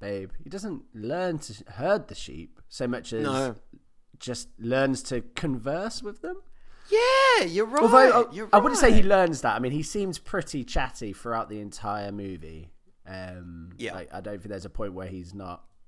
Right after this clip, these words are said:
Speaker 1: friendly or chatting. So I guess, does he learn that, or is that just his innate skill, Fraser?
Speaker 2: Oh, I
Speaker 1: Maybe.
Speaker 2: think, I think, I think that's it. So whoever wrote this synopsis can go fuck
Speaker 1: Yeah.
Speaker 2: themselves.
Speaker 1: <laughs> Wrong. Wrong. And,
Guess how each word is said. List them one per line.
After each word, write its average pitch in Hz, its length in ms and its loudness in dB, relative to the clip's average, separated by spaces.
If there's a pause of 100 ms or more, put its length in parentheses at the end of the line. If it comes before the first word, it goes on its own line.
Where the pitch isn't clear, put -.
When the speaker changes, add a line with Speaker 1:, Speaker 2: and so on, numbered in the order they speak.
(280)
Speaker 1:
friendly 101 580 -8
or 98 220 -10
chatting. 76 760 -8
So 82 460 -14
I 78 80 -14
guess, 101 580 -10 (180)
does 117 160 -12
he 123 80 -10
learn 135 320 -10
that, 147 160 -8
or 107 80 -12
is 98 60 -14
that 113 160 -12
just 113 160 -12
his 110 320 -10
innate 117 380 -10
skill, 104 540 -12 (200)
Fraser? 76 440 -16 (680)
Speaker 2:
Oh, 120 80 -4
I 117 60 0
Speaker 1:
Maybe. 123 120 -8
Speaker 2:
think, 123 160 -12
I 113 160 -8
think, 110 260 -10
I 120 120 -4
think 110 160 -12
that's 107 300 -8
it. - 160 -8
So 139 180 -4
whoever 175 340 4
wrote 165 280 2
this 185 160 -2
synopsis - 580 -6
can 147 240 -4
go 135 180 2
fuck 156 280 -2
Speaker 1:
Yeah. - 60 -18
Speaker 2:
themselves. 113 440 -4 (200)
Speaker 1:
<laughs> 120 160 -14
Wrong. 131 640 4 (840)
Wrong. 185 400 8
And, 139 560 0